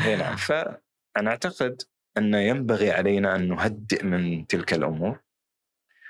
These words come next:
وأن نتخفف، وأن نق-، يعني نهدئ السرعة.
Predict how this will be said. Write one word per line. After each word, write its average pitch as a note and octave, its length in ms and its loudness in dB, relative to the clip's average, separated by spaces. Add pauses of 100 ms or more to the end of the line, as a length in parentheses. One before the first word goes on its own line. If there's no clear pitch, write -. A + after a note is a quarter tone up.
(180)
وأن G2 340 2
نتخفف، F#2 680 -2
وأن F2 360 0
نق-، - 280 -4
يعني - 500 -2
نهدئ G2 340 2
السرعة. B1 440 -4